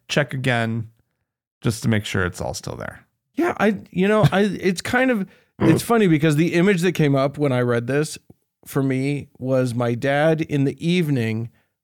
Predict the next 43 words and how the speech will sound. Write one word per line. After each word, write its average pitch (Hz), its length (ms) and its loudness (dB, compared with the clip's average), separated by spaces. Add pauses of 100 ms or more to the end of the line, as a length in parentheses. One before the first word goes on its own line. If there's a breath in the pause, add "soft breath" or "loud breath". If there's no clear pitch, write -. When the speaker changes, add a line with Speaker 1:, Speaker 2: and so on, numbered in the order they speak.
Speaker 2:
reading 135 460 2
the 123 80 0
newspaper. 120 800 -4 (300)
Speaker 1:
Hmm. 170 260 0
Speaker 2:
And 127 80 2
I 151 60 2
thought, 185 340 -2 (540)
you 185 140 2
know 240 120 4
what? 254 220 2
That's 302 340 -2
what 196 140 2
you 139 100 0
do. 190 300 0
You 151 160 0
set 220 300 0
aside 175 360 0
a 143 40 -2
time 135 680 -4 (840)
and 147 160 2
you, 151 380 2 (140)
you 156 320 -2
open 190 500 2
the 185 60 2 (160)
newspaper - 840 -6 (400)
and 123 200 2
you 139 80 4
Speaker 1:
Mm. 131 40 0 (100)
Speaker 2:
work 170 160 -2
your 202 100 0
way 180 160 2
through 101 400 -6
it, - 140 -14
and 135 180 0
then 139 120 -2
you 127 100 -4
close 180 400 0 (100)
it 139 140 -2
and 139 140 -4
you 143 80 -2
put 151 280 -4
it 151 100 -2
away 151 640 -2